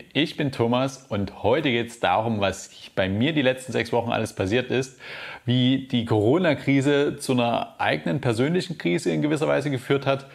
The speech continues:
und wie ich jetzt dabei bin, wieder hier auf dem ei-, aufsteigenden Ast rauszukommen und ja, warum es letztlich hier vier Wochen keine Videos gab.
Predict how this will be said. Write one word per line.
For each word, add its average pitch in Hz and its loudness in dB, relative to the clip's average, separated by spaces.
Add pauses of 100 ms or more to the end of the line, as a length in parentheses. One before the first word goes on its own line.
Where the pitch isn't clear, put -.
(260)
und 113 2
wie 120 4
ich 113 -2
jetzt 120 0
dabei 101 2
bin, 113 0
wieder 107 0
hier 104 0
auf 98 0
dem - -4
ei-, 101 0
aufsteigenden 110 0
Ast - -2
rauszukommen 139 0 (520)
und 110 0
ja, 123 2
warum 104 2
es 107 -4
letztlich 110 -2
hier 110 4
vier 92 0
Wochen 87 0
keine 92 0
Videos 156 2
gab. - -4